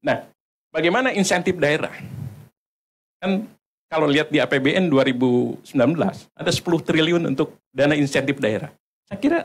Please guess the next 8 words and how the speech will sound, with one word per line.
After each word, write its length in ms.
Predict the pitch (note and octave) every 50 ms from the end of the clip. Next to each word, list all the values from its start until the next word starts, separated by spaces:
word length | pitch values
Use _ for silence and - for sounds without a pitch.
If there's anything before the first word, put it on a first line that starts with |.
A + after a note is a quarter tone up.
| - _ _ _ _ _
salah 220 | _ E3 D#3+ D#3+ D3+
satunya 400 | D3+ E3 C#3+ D#3+ E3+ G#3 A3 G3+
adalah 240 | D3+ C3+ D3 F3+ E3
bagaimana 480 | D#3+ C#3+ D3 C#3+ C#3+ D3 E3 G3 G#3
kabupaten-kabupaten 1120 | - - D#3 - D#3+ - E3 E3 E3 G3+ G3+ G3 - E3+ E3 E3 - - D#3 - D#3 D#3+ D#3 D3+
yang 240 | D3+ D3+ D3 D3+ D#3
telah 320 | - - D#3+ E3+ D#3+ - - _ _ _ _
berinovasi 880 | C3 - A#2+ A#2+ D3 D3 D3 C#3+ - F#3+ G#3+ C#4+ - - - F#2+ F2+